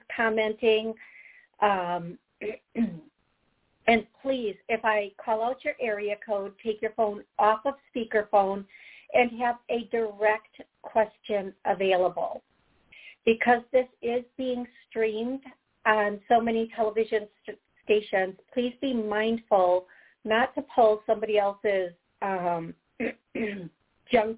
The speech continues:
into it. It's okay if you use first names, but if it's very descriptive,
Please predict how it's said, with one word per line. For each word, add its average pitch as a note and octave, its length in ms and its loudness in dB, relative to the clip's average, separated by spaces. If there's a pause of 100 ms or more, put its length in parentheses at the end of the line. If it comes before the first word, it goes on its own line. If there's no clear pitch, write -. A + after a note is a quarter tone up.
(160)
into G#3 460 -10
it. F3 180 -10 (1500)
It's G#3+ 140 -8
okay A#3 300 -2
if A3 60 -20
you A3+ 140 -12
use G3+ 220 -16 (100)
first B3 260 -6
names, B3+ 320 -4 (540)
but C#4+ 100 6
if D4 100 -4
it's D#4+ 220 -4
very C#4 300 -2
descriptive, G#3+ 800 -4